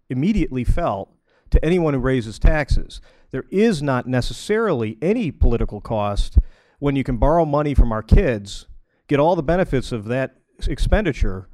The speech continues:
grow the size of government, and nobody feels any pain. So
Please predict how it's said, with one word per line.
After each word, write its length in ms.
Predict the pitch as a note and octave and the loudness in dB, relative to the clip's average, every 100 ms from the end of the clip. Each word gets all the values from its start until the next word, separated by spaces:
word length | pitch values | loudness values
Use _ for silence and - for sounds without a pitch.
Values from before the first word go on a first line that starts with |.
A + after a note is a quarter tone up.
| _ | _
grow 220 | C#3 D#3 | 0 2
the 100 | G3+ | 2
size 300 | E3 E3 D3+ | 0 0 2
of 100 | A#2+ | 2
government, 600 | G#2+ F3 D3+ G#2 F#2 F#2 - _ _ _ - - | 2 2 0 -4 -8 -12 -16 _ _ _ -20 -6
and 180 | D3+ D#3 | -2 0
nobody 320 | D#3 E3+ D#3+ | 0 0 -2
feels 300 | D#3 D#3+ C#3 | -2 -4 -4
any 140 | C#3+ B2+ | -6 0
pain. 420 | - F#3+ F#2 - _ _ - | 0 0 -8 -18 _ _ -4
So 340 | - C#3+ - | 0 0 -2